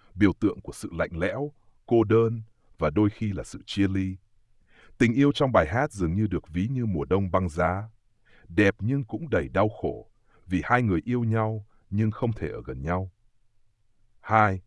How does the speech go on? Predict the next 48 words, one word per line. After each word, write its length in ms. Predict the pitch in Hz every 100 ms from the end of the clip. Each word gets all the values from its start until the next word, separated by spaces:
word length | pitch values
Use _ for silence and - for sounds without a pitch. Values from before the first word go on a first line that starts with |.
| _ -
nỗi 220 | 104 175
đau 220 | 170 165
của 140 | - -
tình 160 | 85 78
yêu 300 | 110 120 117
không 260 | - 123
trọn 240 | - 101 -
vẹn. 200 | 78 73 - _ _ _ _ _ _ _ _ _ _ -
Câu 120 | 143
hỏi 300 | 113 80 - -
"Có 140 | 170
phải 180 | - -
tình 180 | - 82
băng 160 | 104 101
giá 200 | 87 107
là 100 | 95
tình 200 | - 78
đẹp 180 | 76 90 -
trên 180 | 107
thế 140 | 95 95
gian?" 320 | 104 101 98 - _ _ _ _ -
ám 200 | 85 165
chỉ 280 | - 87 67
một 220 | 76 71
mối 180 | 78 -
tình 200 | - 82
dù 200 | 69 80
có 140 | - 98
đẹp 240 | 104 - - -
nhưng 200 | 95 113
lại 140 | 98 85
đầy 140 | 80 71
trắc 180 | 170 -
trở, 260 | - 78 - _ _ _ - - -
và 220 | 87 98 98
có 160 | 127 -
thể 160 | -
là 120 | 73
mối 200 | 71 90 147
tình 140 | 95
không 240 | 71 - 104
trọn 200 | 87 -
vẹn. 220 | 71 - - _ _ _ _ _ _ - -
Những 180 | 127 214
tình 200 | - 98
yêu 200 | 139 139
dang 240 | 107 127
dở, 180 | 92 87